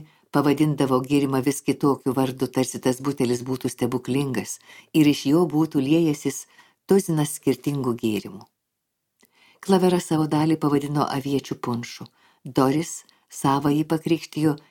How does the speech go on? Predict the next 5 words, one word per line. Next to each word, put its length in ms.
imbiero 480
putojantis, 800
o 280
romantiškoji 880
Cesė 540